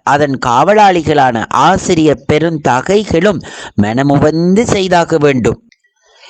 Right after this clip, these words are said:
இந்த தேசம் இன்னும் கூட மூன்றாம் மண்டல நாடுகளின் பட்டியலில் இருந்து விடுபட முடியாமல் இருப்பது கவலை தருகிறது.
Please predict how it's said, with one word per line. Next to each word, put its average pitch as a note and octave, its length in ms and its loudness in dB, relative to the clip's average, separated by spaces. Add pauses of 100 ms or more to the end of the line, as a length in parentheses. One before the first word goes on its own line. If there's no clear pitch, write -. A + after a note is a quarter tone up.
இந்த B3 280 0
தேசம் B3+ 540 2 (200)
இன்னும் G3+ 320 0
கூட G3+ 240 0 (100)
மூன்றாம் F3+ 580 0
மண்டல D#3 420 0
நாடுகளின் E3 600 0
பட்டியலில் C#3 640 -2
இருந்து D#3 440 0
விடுபட D#3+ 680 0
முடியாமல் D3 680 0
இருப்பது C#3+ 480 -2
கவலை A#3+ 440 0
தருகிறது. F#3+ 540 0